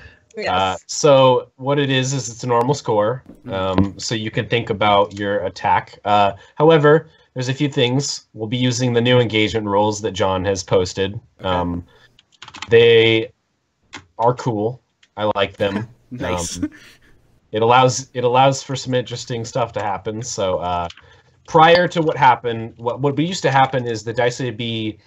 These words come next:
Speaker 2: determined by, uh, by, like, basically how mu-, how well I thought the people you'd be going up against were. Um,
Speaker 3: Yeah,
Speaker 2: be
Speaker 3: they were
Speaker 2: determined by,
Speaker 3: prepared
Speaker 2: like,
Speaker 3: for
Speaker 2: their
Speaker 3: the, for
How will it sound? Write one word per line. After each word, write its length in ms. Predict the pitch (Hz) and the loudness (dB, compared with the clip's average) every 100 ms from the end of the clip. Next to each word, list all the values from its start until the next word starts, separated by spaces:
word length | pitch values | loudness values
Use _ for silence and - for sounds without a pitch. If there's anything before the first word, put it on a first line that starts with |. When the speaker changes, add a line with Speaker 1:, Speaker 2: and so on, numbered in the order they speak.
| _ - | _ -20
Speaker 2:
determined 720 | 107 120 110 107 104 101 95 _ _ _ | -6 -2 0 0 -2 -4 -8 _ _ _
by, 440 | 107 101 101 98 95 | 2 6 6 4 2
uh, 420 | 92 87 87 85 - - - - - - _ _ _ _ _ _ - | 0 -2 -4 -8 -12 -12 -12 -14 -20 -20 _ _ _ _ _ _ 0
by, 120 | 127 | 2
like, 160 | 120 113 | 4 2
basically 360 | 131 135 127 | 0 -2 -2
how 180 | 113 123 | 2 4
mu-, 140 | 117 113 | 4 0
how 200 | 127 117 | 4 4
well 260 | 113 120 | 4 2
I 120 | 110 | 0
thought 340 | 113 - 107 110 | -2 0 0 0
the 60 | |
people 320 | 107 113 110 107 | -6 -12 -8 -8
you'd 180 | 98 | -8
be 100 | 92 | -10
going 260 | 87 92 98 | -6 -6 -4
up 140 | 101 | -4
against 340 | 107 107 107 - | -4 -4 -4 -4
were. 400 | 117 117 120 123 _ | 0 2 2 -2 _
Um, 460 | 95 95 90 87 90 - | -8 -6 -4 -6 -8 -12
Speaker 3:
Yeah, 140 | 120 | -8
Speaker 2:
be 80 | 110 | -4
Speaker 3:
they 0 | |
were 40 | 107 | -2
Speaker 2:
determined 340 | - 107 101 | 2 2 2
by, 140 | 98 95 | 0 -2
Speaker 3:
prepared 100 | 95 | -4
Speaker 2:
like, 120 | 95 | -6
Speaker 3:
for 160 | - | -6
Speaker 2:
their 0 | |
Speaker 3:
the, 0 | |
for 80 | 110 | -8